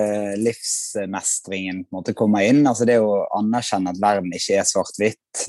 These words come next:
det at det er komplekse problemstillinger, kritisk tenking, men også på en måte selvtillit til,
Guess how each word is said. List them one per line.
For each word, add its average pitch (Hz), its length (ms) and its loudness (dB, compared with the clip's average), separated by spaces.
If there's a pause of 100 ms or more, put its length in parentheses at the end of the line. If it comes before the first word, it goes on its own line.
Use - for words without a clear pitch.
det 98 160 2
at 90 220 0
det 87 160 4
er 92 100 -2
komplekse 90 640 -2
problemstillinger, 95 720 2
kritisk - 640 -2
tenking, 92 640 2
men 92 160 4
også 90 300 2
på - 80 -12
en 82 80 -6
måte 104 160 -2
selvtillit 95 840 0
til, 90 240 -2